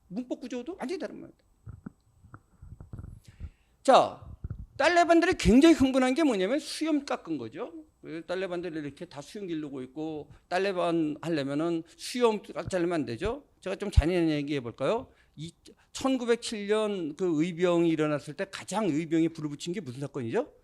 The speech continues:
단발령입니다. 그다음에 이, 에, 지금 강의 들으신 분이 기독교인 계신지 모르지만 그 당시 선-, 어, 선교사들 대부분은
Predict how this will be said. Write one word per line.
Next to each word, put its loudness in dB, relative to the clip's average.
단발령입니다. -4
그다음에 2
이, 2
에, 4
지금 -2
강의 0
들으신 -2
분이 -2
기독교인 -2
계신지 -6
모르지만 -2
그 -4
당시 0
선-, 0
어, 0
선교사들 2
대부분은 6